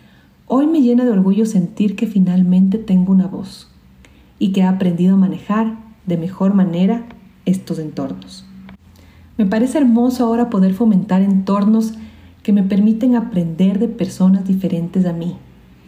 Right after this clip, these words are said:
y ver el mundo, las situaciones, la vida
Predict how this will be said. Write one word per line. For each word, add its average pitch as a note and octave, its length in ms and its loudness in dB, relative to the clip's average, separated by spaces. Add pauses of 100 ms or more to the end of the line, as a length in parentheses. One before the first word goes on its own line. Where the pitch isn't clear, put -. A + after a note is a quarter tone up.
(480)
y G3 100 2
ver G3 160 2
el G3+ 140 4
mundo, G#3+ 640 2 (240)
las F#3 140 0
situaciones, F#3+ 1000 0 (480)
la F3 220 0
vida F#3+ 500 2